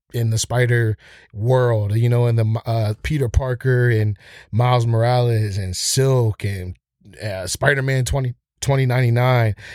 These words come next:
just a whole lot of different characters that they can use to develop stories. Um, and I think this is a good idea for Sony and Amazon to bring him in, because who better to know what these characters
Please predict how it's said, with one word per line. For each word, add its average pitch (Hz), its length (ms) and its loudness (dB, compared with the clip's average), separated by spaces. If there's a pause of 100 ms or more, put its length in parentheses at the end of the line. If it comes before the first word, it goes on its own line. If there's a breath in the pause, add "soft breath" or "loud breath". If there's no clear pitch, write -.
just 156 200 -2
a 131 80 -6
whole 147 240 0
lot 165 160 2
of 131 120 -2
different 135 320 -2
characters 135 600 0
that 120 140 -2
they 127 120 -4
can 120 240 0
use 131 300 2
to 131 100 -2
develop 117 380 0
stories. 147 600 0 (400 loud breath)
Um, 120 520 0 (300)
and 123 100 0
I 113 40 0
think 143 180 -4
this 147 120 2
is 127 60 0
a 127 80 0
good 117 260 0
idea 120 760 0
for 123 140 -4
Sony 127 520 0
and 117 80 0
Amazon 117 460 0
to 113 40 -4
bring 117 280 -2
him 120 180 0
in, 120 180 0
because 117 380 -2 (280 loud breath)
who 165 140 2
better 143 300 2
to 120 100 2
know 120 300 2
what 117 300 -2
these 123 180 -4
characters 117 840 0